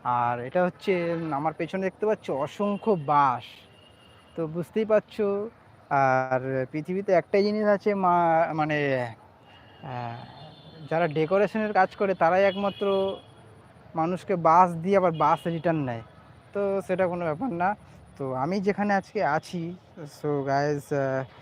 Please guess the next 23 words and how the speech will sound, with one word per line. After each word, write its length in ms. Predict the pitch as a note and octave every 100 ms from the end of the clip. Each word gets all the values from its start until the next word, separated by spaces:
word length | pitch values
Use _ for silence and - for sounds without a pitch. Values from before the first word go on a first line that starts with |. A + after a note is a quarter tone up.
| - - -
আহ, 220 | C#3+ D3 D3
এটা 300 | D3+ F3+ F3
হচ্ছে 320 | E3+ - F3+
আমাদের, 400 | D#3+ D#3+ E3 D#3+
আহ, 280 | D3+ C#3+ C3+
আসতে 420 | - E3+ - - G#3
চলেছে 420 | G3+ G#3 - G3+
নতুন 600 | F#3 F#3+ - A3+ A3 G#3+
একটি, 480 | F#3 - G#3+ G#3 F#3+ - - -
আহ, 760 | D#3 D3 C#3+ C#3 C#3 C3+ C3
মানে 220 | C3+ D3+ C3 -
বড়, 400 | E3+ G3+ A3 E3+
আমাদের 400 | D3 E3 E3+ F3
এই 200 | F3 F#3
বছরের 540 | F3 F#3 - F#3 F#3 F3 - -
যে 120 | F#3
সবচেয়ে 640 | - - D#3+ - - A#3+ F3+
বড় 240 | D#3+ E3+ G3+
অনুষ্ঠান, 800 | F#3 E3 F3+ F#3+ - - F3 F3
যেটা 260 | D#3 D3+
আর 80 | D#3
কি 140 | - D3+
বলবো, 380 | D3 C#3+ D3+